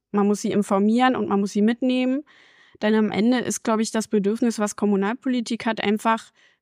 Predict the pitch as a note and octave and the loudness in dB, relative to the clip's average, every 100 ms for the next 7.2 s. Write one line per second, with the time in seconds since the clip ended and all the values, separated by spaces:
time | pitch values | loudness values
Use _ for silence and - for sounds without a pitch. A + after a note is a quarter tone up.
0 | _ G#3 G#3+ A3 - G#3 - A3 C4 - | _ -2 0 0 -2 -4 -2 -2 -2 -6
1 | - G3 F3+ F#3 F#3 G3+ G3 - - G3+ | -4 -4 0 -2 0 0 -2 -6 0 0
2 | G#3+ G#3 - _ - B3 A#3 G#3 A#3 A#3+ | 0 -4 -8 _ -2 2 2 2 0 -2
3 | B3 A3 A3 A3 A3 G3+ - G3+ - B3+ | -2 0 0 2 0 0 -2 -2 0 0
4 | D4+ F#4+ - - _ - A3 - A3 G#3+ | 0 -4 -8 -20 _ -6 -4 -2 0 -2
5 | - A3 - - G3+ G#3 A#3+ A3 - - | 0 -4 -2 -2 -2 -2 0 0 -2 -4
6 | A3+ G#3+ A3+ G#3 G#3 G3 G#3 - - - | -4 -4 -6 -4 -4 -2 -2 -4 -8 -6
7 | D#4+ - | -6 -8